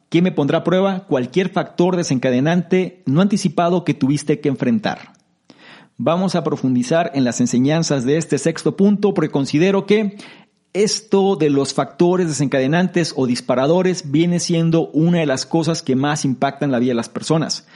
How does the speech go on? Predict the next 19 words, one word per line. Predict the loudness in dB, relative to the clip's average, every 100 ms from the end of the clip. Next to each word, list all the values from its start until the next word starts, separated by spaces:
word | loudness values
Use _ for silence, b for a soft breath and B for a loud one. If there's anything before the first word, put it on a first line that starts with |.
| B B B -2
Cuando | 0 2
hablamos | 2 2 0
de | 0
disparadores | -2 0 2 2 0 -2
me | -2
refiero | -4 -2 0 0
a | 0
estos | -2 -2
elementos | -2 0 0 0 0 -2 -2
que | -2
nos | -2 0
van | 0 0
a |
llevar | 0 0 0 -2
a |
actuar | -2 0 0 -2 -10 _ b b -6
de |
cierta | -2 0 0 -2
forma, | -2 0 0 -2